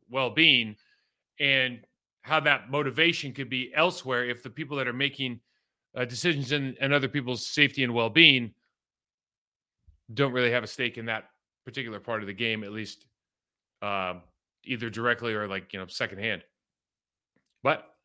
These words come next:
let's move on to something that Packer fans don't really wanna talk about. David Bakhtiari probably won't be on the team next year. We talked about it a little bit last, last week. Probably doesn't wanna be on the team anymore.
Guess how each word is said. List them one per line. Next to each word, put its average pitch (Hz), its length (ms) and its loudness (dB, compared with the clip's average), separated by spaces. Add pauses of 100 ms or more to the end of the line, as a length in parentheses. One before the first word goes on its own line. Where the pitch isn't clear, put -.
(2500)
let's 220 180 8
move 233 160 8
on 226 100 12
to 208 60 10
something 214 220 4
that 175 100 4
Packer 208 240 8
fans 190 260 4
don't 220 200 4
really 220 160 8
wanna 185 180 2
talk 175 260 4
about. 113 260 -4 (1200)
David 214 200 10
Bakhtiari 175 460 8
probably 151 260 2
won't 135 160 0
be 127 80 2
on 120 120 0
the 98 40 -14
team 113 160 -8
next 92 240 -14
year. - 140 -18 (720)
We - 160 -20
talked 160 160 4
about 139 160 4
it - 0 -
a 143 40 0
little 196 100 0
bit 185 160 0
last, 151 340 4 (140)
last 139 260 2
week. 139 300 -4 (920)
Probably 254 180 8
doesn't 175 220 4
wanna 170 220 6
be 123 120 0
on 107 80 -4
the 101 60 -18
team 95 220 -18
anymore. 85 240 -20